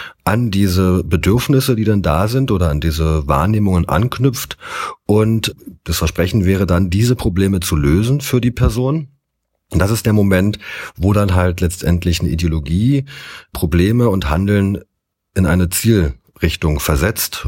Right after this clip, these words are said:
und damit eine Art von, von Radikalisierung in Gang setzt, weil die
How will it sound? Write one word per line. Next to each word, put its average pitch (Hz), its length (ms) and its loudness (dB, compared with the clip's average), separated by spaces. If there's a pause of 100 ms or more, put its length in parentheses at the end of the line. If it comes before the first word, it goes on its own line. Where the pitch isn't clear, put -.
und 85 180 0
damit 87 280 0
eine 92 120 0
Art 80 180 0
von, 82 240 0
von 85 180 0
Radikalisierung 80 840 -2
in 90 120 -2
Gang 85 300 2
setzt, 101 380 -2 (520)
weil 92 280 0
die 87 400 2